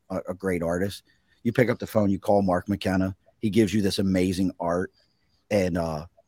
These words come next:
you've got a book. He's like a hired gun for this. This is what he does. So this is one of his books. So we're gonna put this up. They've got a Kickstarter. So make sure you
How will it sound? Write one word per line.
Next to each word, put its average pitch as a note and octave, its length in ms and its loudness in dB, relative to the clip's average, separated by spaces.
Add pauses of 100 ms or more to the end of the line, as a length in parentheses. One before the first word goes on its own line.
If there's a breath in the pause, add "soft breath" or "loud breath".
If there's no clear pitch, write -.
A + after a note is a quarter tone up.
(340)
you've A2 160 -4
got F2 160 0
a D2 40 -6
book. - 300 -4 (240)
He's G2+ 280 -2
like F#2 200 0 (200)
a F2 60 -8
hired F#2 500 0
gun D#2+ 220 -4
for D2 100 -12
this. D2 140 -8
This G2+ 160 -2
is F2+ 100 -6
what F2+ 140 0
he D#2+ 80 0
does. C2+ 380 -6 (440 loud breath)
So C3+ 160 6
this C#3 200 10
is B2+ 100 4
one B2+ 120 10
of G#2 80 4
his C3 200 8
books. A#2+ 480 6 (240 soft breath)
So C3 100 2
we're D3+ 120 10
gonna D3 100 8
put C#3 200 8
this C3+ 200 6
up. B2 180 8
They've A2+ 140 2
got C3+ 180 8
a B2 40 2
Kickstarter. A#2 520 4
So B2 80 0
make D#3+ 180 4
sure D#3+ 160 6
you C3 140 6